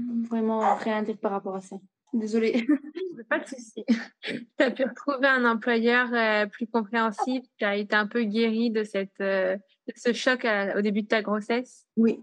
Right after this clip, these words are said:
Speaker 1: mais je lui ai caché quand même pendant deux mois, ma grossesse.
Speaker 2: Ouais, mais t'avais peur ?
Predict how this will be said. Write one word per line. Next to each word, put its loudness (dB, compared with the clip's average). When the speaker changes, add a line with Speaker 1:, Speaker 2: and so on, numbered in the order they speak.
Speaker 1:
mais 4
je 0
lui 0
ai -6
caché -2
quand 2
même 0
pendant 0
deux 2
mois, -2
ma -6
grossesse. -10
Speaker 2:
Ouais, 0
mais -4
t'avais 2
peur ? 0